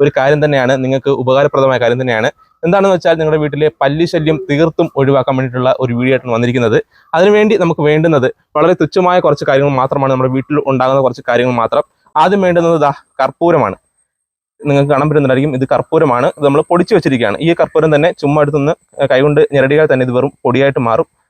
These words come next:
അപ്പോൾ ഇങ്ങനെ പൊടിച്ച് വെച്ചിരിക്കുന്ന ഒരു കർപ്പൂരമാണിത്. പിന്നെ വേണ്ടുന്നത് കുറച്ച് വിനാഗിരി, പിന്നെ വേണ്ടുന്നത് ഒരു ഡിഷ് വാഷ്, നമ്മുടെ വീട്ടിലുണ്ടാകുന്ന ഏത് ഡിഷ് വാഷ് ആയാലും മതി. ഇത്രയും സാധനങ്ങൾ വെച്ചിട്ടാണ് നമ്മൾ ഇന്ന്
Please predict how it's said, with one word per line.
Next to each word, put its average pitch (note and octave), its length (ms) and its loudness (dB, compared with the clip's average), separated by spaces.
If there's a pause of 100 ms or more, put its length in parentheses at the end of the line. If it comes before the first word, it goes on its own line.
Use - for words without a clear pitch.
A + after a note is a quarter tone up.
(100)
അപ്പോൾ D3+ 140 -2
ഇങ്ങനെ E3 200 2
പൊടിച്ച് D#3 240 2
വെച്ചിരിക്കുന്ന C#3+ 380 0
ഒരു C3+ 120 -2
കർപ്പൂരമാണിത്. B2+ 600 0 (380)
പിന്നെ F#3+ 200 2
വേണ്ടുന്നത് E3+ 400 2
കുറച്ച് D3 300 -2
വിനാഗിരി, C#3+ 400 0 (400)
പിന്നെ D3+ 180 0
വേണ്ടുന്നത് D3 380 4
ഒരു D#3 80 2 (500)
ഡിഷ് D#3+ 220 -4
വാഷ്, D#3 200 2 (260)
നമ്മുടെ D3 240 -2
വീട്ടിലുണ്ടാകുന്ന D3+ 520 -2
ഏത് E3 180 2
ഡിഷ് C3+ 140 -4
വാഷ് C#3+ 160 0
ആയാലും C3 180 0
മതി. B2+ 120 0 (380)
ഇത്രയും A3+ 340 2
സാധനങ്ങൾ F3 280 2
വെച്ചിട്ടാണ് D3+ 360 0
നമ്മൾ D3 200 0
ഇന്ന് D3 140 0